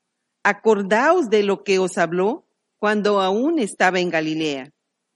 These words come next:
diciendo, 'Es necesario que el Hijo del Hombre sea entregado en manos de hombres pecadores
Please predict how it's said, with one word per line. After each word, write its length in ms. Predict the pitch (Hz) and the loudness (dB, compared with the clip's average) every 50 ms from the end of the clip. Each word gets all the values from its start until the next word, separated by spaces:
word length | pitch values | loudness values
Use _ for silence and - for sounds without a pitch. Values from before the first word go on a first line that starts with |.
| _ _ _ _ _ _ _ - | _ _ _ _ _ _ _ -10
diciendo, 840 | 165 208 196 - - 233 220 202 208 214 220 196 226 294 330 _ _ _ _ _ _ _ _ _ _ _ _ _ - | -8 -8 -6 -6 -6 -2 0 0 0 0 0 -2 -4 -6 -6 _ _ _ _ _ _ _ _ _ _ _ _ _ 0
'Es 240 | 220 254 285 285 285 | 0 0 0 0 0
necesario 760 | 302 339 330 - 294 247 - 247 202 208 202 220 220 214 | 0 0 0 0 -4 -4 -2 0 0 0 2 0 0 0
que 120 | - 214 190 | 0 -2 -2
el 100 | 185 185 | -2 -2
Hijo 300 | 202 220 - - 254 226 | -6 -6 -6 -6 -2 0
del 180 | 220 196 180 | 0 0 2
Hombre 520 | 185 185 185 185 185 175 180 175 180 208 _ _ _ _ _ _ _ _ _ | 2 0 0 0 -2 -4 -6 -8 -8 -10 _ _ _ _ _ _ _ _ _
sea 480 | - - - 240 254 262 277 294 294 277 | -18 -8 -4 0 0 2 2 2 2 0
entregado 640 | 277 269 - 214 196 190 175 190 190 196 190 202 190 | 0 -2 -2 -2 -2 0 2 2 2 2 2 0 0
en 160 | 190 185 185 | 0 0 0
manos 340 | 180 180 190 190 196 190 185 | 0 0 0 0 -2 -2 -2
de 160 | 185 170 170 | -2 -2 -2
hombres 440 | 170 180 196 220 220 208 220 214 - | -2 -2 -2 -2 -4 -4 -6 -6 -6
pecadores 760 | - 180 - - 160 151 160 165 170 170 180 202 - - | -8 -6 -4 -4 -4 -2 -2 -4 -4 -4 -6 -10 -10 -16